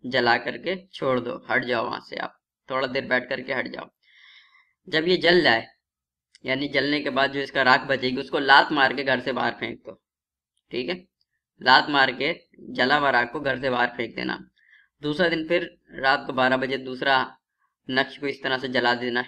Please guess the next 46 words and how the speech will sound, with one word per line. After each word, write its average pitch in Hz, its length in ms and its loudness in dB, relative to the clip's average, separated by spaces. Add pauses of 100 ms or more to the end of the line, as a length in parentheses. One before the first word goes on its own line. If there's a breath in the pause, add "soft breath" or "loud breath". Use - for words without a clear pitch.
इस 147 140 -8
तरह 175 160 4
से 180 100 -2
सात 185 300 4
रात 170 280 4
को, 156 140 0 (280)
सात 160 280 2
रात 147 240 2
तक 147 140 -2
ये 143 80 0
आपको 135 240 2
अमल 135 180 -2
करना 127 260 0
होगी, 117 260 -6 (280)
बारह 135 260 4
बजे 127 220 0
रात 123 200 -2
को, - 80 -10
ठीक 160 180 -8
है। 160 60 -4 (580 soft breath)
मंगल 151 280 0
को 175 80 -4
फोटोकॉपी 165 460 0
कराई 156 280 2
तो 160 120 -2
मंगल 143 320 0
का 156 140 2
रात 139 240 4
से 151 100 -4
ही 143 80 -4
जिसको 143 240 -6
उसी, 147 400 -4
उसी 156 720 -4
रात 139 280 4
को 151 60 -4
इसको 143 180 -6
आप 131 160 0
जलाना 131 280 0
शुरू 139 220 -8
कर 127 140 -2
देना। 123 240 -2
अगर 127 140 -2
हफ्ते 127 220 -2
वाला 143 200 2
दिन 139 140 -4
करवाइए, 127 440 0